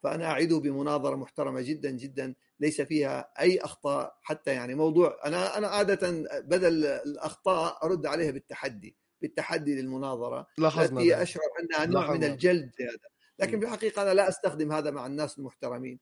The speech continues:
Speaker 1: إذا ال-، القس نبيل يوافق على مناظرتي، فأنا الحقيقة جدا جدا، آه، مرحب بمناظرته، وأعده ب-، يعني بمناظرة قيمة جدا جدا تليق بشخصه،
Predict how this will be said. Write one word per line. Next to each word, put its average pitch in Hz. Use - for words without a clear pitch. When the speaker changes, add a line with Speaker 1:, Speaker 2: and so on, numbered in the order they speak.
Speaker 1:
إذا 143
ال-، 139
القس 147
نبيل 147
يوافق 151
على 143
مناظرتي، 139
فأنا 151
الحقيقة -
جدا 147
جدا، 139
آه، 127
مرحب 156
بمناظرته، 147
وأعده 147
ب-، -
يعني 123
بمناظرة 143
قيمة 202
جدا 165
جدا 156
تليق 170
بشخصه، 185